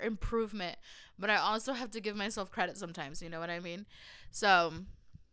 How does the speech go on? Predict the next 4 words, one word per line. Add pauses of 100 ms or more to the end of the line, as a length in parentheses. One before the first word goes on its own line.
(1000)
and
that's
that.
<laughs>